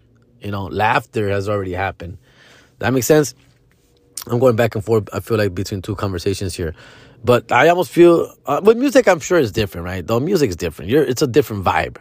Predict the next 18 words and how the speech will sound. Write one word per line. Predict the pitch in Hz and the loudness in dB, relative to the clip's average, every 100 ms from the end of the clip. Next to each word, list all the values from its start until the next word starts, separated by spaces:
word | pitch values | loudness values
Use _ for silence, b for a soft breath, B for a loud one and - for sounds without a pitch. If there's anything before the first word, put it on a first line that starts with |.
| _ | _
right? | 78 110 117 B B B B B | -2 0 0 B B B B B
It's | 104 - | -8 -6
a | |
different | 107 123 107 95 87 | 0 0 0 -6 4
beat. | 165 165 156 151 - | 6 8 6 4 0
It's | - 98 | -6 -6
a | |
different | 92 104 98 87 | -4 -6 -6 -6
sound. | - 151 156 151 147 139 | 2 4 6 4 2 -2
It's | - - | -8 -14
a | |
different | 82 104 98 98 87 - | -12 -10 -10 -12 -12 -12
lead | 104 110 95 | -6 -6 -6
singer. | - 170 165 160 | -2 0 2 4
It's | 151 113 110 | 4 4 -4
a | |
different | 95 113 - 101 | -4 -4 -4 -8
nostalgia. | 92 - - 170 196 202 156 160 180 185 | -6 -4 2 4 6 2 0 2 6 6